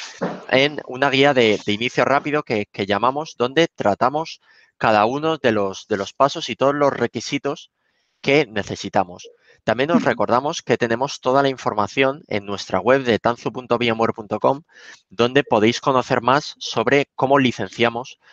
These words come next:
Speaker 1: las, las diferentes, las diferentes ediciones de,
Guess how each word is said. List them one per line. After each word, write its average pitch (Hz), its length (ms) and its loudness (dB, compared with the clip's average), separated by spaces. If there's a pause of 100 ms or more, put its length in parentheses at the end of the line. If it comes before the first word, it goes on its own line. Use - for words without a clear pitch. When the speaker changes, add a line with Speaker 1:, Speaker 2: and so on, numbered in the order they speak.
(300)
Speaker 1:
las, 98 560 0
las 95 240 0
diferentes, 104 840 0
las 101 180 -2
diferentes 107 480 -4
ediciones 95 600 -4
de, 87 260 -2